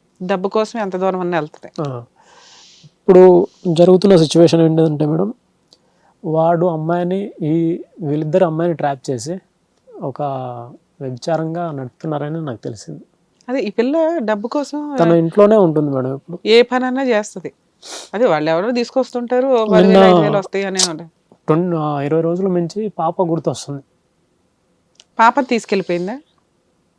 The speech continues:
Speaker 1: ఉమ్.
Speaker 2: ఇరవై రోజుల నుంచి నా మీద కేసులు పెడుతుంది మేడం, నేను టార్చర్ చేస్తున్నానని. ఓ, ఒక ఫైవ్ ఇయర్స్ అయింది నేను తాక్క, అంతా బాగానే ఉంది అనుకున్నాను.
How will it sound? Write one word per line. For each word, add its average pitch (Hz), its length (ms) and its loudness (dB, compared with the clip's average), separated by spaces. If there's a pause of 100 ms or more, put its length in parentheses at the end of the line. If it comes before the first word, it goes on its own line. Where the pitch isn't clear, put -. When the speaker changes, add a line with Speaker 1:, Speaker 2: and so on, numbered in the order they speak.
(600)
Speaker 1:
ఉమ్. 175 280 -8 (600)
Speaker 2:
ఇరవై 196 260 0
రోజుల 208 260 2
నుంచి 185 340 -2
నా 190 160 0
మీద 180 240 0
కేసులు 165 340 -2
పెడుతుంది 147 400 -6
మేడం, 120 180 -6 (440)
నేను 139 120 -6
టార్చర్ 143 320 -4
చేస్తున్నానని. 143 760 -4 (120)
ఓ, 139 340 -6 (840)
ఒక 151 300 -12
ఫైవ్ 151 360 -2
ఇయర్స్ 170 260 0
అయింది 143 200 -4
నేను 143 540 -8 (300)
తాక్క, 139 300 -8 (1300)
అంతా 170 460 0
బాగానే 147 300 -4
ఉంది 160 200 -4
అనుకున్నాను. 143 560 -8